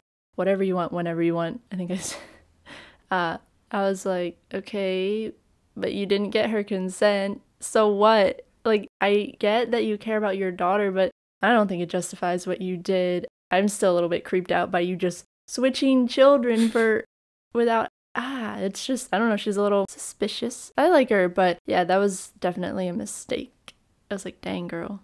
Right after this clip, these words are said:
But I mean, I'm sure they didn't want you to think that what she did was right. It was just like,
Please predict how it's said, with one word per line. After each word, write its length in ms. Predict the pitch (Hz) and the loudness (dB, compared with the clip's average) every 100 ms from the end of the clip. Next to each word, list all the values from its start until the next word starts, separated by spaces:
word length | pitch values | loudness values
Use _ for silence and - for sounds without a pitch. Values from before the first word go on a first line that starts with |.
| - | -6
But 100 | - | -2
I 100 | 285 | 0
mean, 140 | 285 226 | 2 2
I'm 100 | 208 | 0
sure 200 | 202 180 | 0 0
they 280 | 170 165 - - | 0 -2 -6 -12
didn't 240 | 190 180 - | -6 -6 -4
want 180 | 196 - | -4 -2
you 120 | 185 | -2
to 180 | 175 170 | -2 -4
think 180 | 202 190 | -4 -2
that 100 | 190 | 0
what 120 | 180 | -2
she 140 | - 196 | -2 -2
did 180 | 180 170 | -2 -2
was 180 | 170 175 | -4 -4
right. 560 | 185 190 170 175 - _ _ _ _ - | 0 2 2 -2 -6 _ _ _ _ -4
It 80 | 190 | -2
was 120 | 185 | -2
just 200 | 180 - | -4 -4
like, 220 | 185 | -6